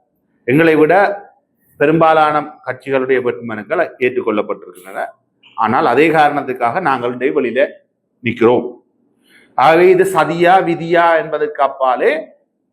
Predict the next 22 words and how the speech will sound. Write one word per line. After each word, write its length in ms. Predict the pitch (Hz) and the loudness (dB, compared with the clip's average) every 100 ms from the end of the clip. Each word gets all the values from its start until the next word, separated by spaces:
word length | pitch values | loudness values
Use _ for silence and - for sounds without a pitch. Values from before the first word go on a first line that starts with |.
| _ - | _ -2
தமிழ் 220 | 151 185 | 0 2
மக்கள் 320 | 180 - 165 | 2 0 0
கூட்டணி 420 | 151 - 151 147 262 - _ _ | 0 0 -2 0 -4 -8 _ _
யாழ்ப்பாண 520 | 131 131 151 165 160 151 | -2 2 2 2 0 2
மாநகர 380 | 147 143 143 | 2 2 0
சபையிலே 400 | 139 135 131 156 | -2 -4 -2 -2
நாங்கள் 320 | 165 147 143 127 | -2 -2 -2 -4
மிகவும் 360 | 127 160 180 | -2 0 0
பலம் 280 | 156 147 143 | 0 -2 -2
பொருந்திய 480 | 135 127 127 139 156 | -6 -6 -4 -2 0
ஒரு 160 | 135 131 | -2 -2
தரப்பாக 440 | 127 131 127 120 | -2 0 0 -2
இருக்கிறோம். 460 | 131 123 110 110 151 - _ _ _ | -2 -6 -6 -6 -6 -12 _ _ _
கடந்த 280 | 127 143 147 | -4 0 0
காலத்திலே 500 | 135 131 127 127 147 | 0 0 0 0 2
ஆ-, 260 | 160 131 - | 2 2 -4
சிறப்பான 600 | - 151 156 175 165 151 | -2 0 2 4 4 4
ஆட்சியை 480 | 139 135 - 135 131 | 0 -2 -8 -10 -4
செய்த 260 | 127 127 | -4 -2
ஒரு 120 | 131 | -4
தரப்பாக 420 | 117 117 117 117 117 | -2 -2 0 -2 -2
இருக்கிறோம். 420 | 110 107 120 | -8 -6 -6